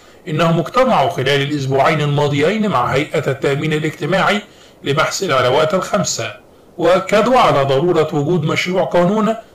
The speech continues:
لمنح العلاوات. وتابع أنه تقدم بمشروع القانون ومعه لجنة القوى العاملة وستين نائب من البرلمان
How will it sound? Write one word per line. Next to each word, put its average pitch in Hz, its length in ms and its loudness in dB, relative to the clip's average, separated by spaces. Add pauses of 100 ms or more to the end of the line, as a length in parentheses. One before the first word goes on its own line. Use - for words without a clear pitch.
(140)
لمنح 143 500 -2
العلاوات. 127 840 0 (1800)
وتابع 240 640 4
أنه 202 280 4
تقدم 220 600 2
بمشروع 202 640 0
القانون 196 500 0
ومعه 139 400 2
لجنة 147 360 -2
القوى 156 360 2
العاملة 185 440 4
وستين 156 640 -4
نائب 165 300 -4
من 151 140 -2
البرلمان 165 600 0